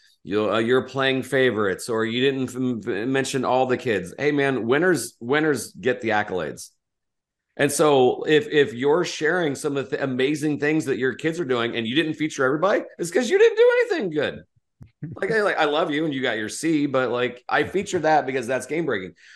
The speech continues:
That creates this environment and this culture in your classroom that, like, and parents love that. Like, "You featured my daughter's idea or what we're working on." Or even if it's a class project that is trying to make a dent in your community, a church or whatever,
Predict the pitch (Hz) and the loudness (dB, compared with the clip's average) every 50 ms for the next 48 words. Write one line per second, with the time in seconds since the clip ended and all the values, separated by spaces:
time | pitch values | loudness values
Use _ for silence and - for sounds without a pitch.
0 | - _ - 110 135 135 156 175 196 - - - - 170 160 143 139 151 143 143 | -20 _ -4 0 2 4 4 4 2 0 -2 -4 -4 0 2 2 2 2 0 -2
1 | - 131 127 123 - - 131 120 113 110 - - - 113 117 123 135 147 143 143 | -4 -4 -4 -4 -4 -4 -4 -4 -4 -6 -8 -10 -4 -2 0 2 2 2 2 0
2 | 123 92 113 110 107 - - - 165 135 123 - 123 117 113 - - 131 127 123 | 0 -2 -2 -4 -6 -6 -2 0 0 0 0 0 0 0 0 0 0 -2 -2 -2
3 | 117 107 107 127 131 131 123 127 - - 139 147 147 139 - - - 101 87 78 | -2 -2 0 2 2 2 0 -2 -6 -4 -4 -4 -4 -4 -6 -6 -6 -6 -6 -6
4 | 73 78 87 - - _ _ _ - _ _ 117 131 135 127 123 - - - - | -6 -8 -10 -12 -14 _ _ _ -20 _ _ 0 2 4 4 2 2 -2 -8 -12
5 | _ 113 123 - - - - _ _ _ _ _ _ _ _ _ _ _ _ _ | _ 0 0 0 0 -4 -10 _ _ _ _ _ _ _ _ _ _ _ _ _
6 | _ _ _ _ _ _ _ _ _ _ _ _ _ _ 156 160 139 - - 147 | _ _ _ _ _ _ _ _ _ _ _ _ _ _ -2 -2 -2 -2 -2 2
7 | 180 190 175 - - 156 160 127 120 117 90 82 - - - 120 120 - - - | 2 2 2 2 2 2 2 2 2 0 -2 -4 -6 -6 -4 -4 -4 -4 -6 -8
8 | 113 143 170 151 - - - 151 196 - - 170 143 120 120 110 107 - 123 131 | -6 -6 -6 -6 -6 -6 -4 -2 -2 -2 -2 -2 -2 0 0 0 0 2 2 2
9 | 156 156 123 101 92 - 107 101 95 87 139 202 220 95 80 65 - - 131 131 | 2 2 2 0 0 -2 -2 -2 -2 -2 -2 0 0 0 0 -2 0 2 2 4
10 | 131 127 135 127 123 113 113 139 180 - 175 120 92 90 90 - - _ - - | 4 4 2 2 2 2 0 0 0 0 -2 -4 -4 -4 -6 -8 -14 _ -20 -6
11 | _ - 170 190 214 233 226 214 185 180 - 170 156 - - - - - 147 156 | _ 2 4 4 6 4 4 2 2 0 0 -2 -2 -4 -6 -10 -4 0 0 0
12 | 160 180 170 - - - - - _ - - - 143 156 190 170 131 123 113 104 | 2 0 -2 -4 -8 -10 -12 -14 _ -10 -4 -2 0 0 0 0 0 -2 -2 -2
13 | - - 123 123 127 127 120 110 - - - - 135 127 135 160 160 156 143 127 | -4 -4 -2 0 2 2 2 0 -4 -8 -10 -8 -6 -2 -2 -2 -2 -2 -4 -4
14 | 113 113 117 123 123 - 120 107 95 85 - 131 147 156 135 - - - 117 110 | -2 -2 -2 -2 -2 -2 -4 -4 -4 -4 -4 -2 0 0 -2 -2 -4 -2 -2 -2
15 | 107 98 101 107 104 101 - - 113 127 127 123 120 120 120 120 117 98 98 92 | -2 -2 -2 -2 -2 -2 -4 -6 -4 -4 -4 -2 -2 -2 -2 0 -2 -2 -4 -4
16 | - 110 131 131 135 131 - 107 110 110 110 120 147 123 117 143 127 120 120 - | -4 -2 0 0 0 -2 -2 -4 -2 -2 0 0 0 0 0 0 -2 -4 -4 -8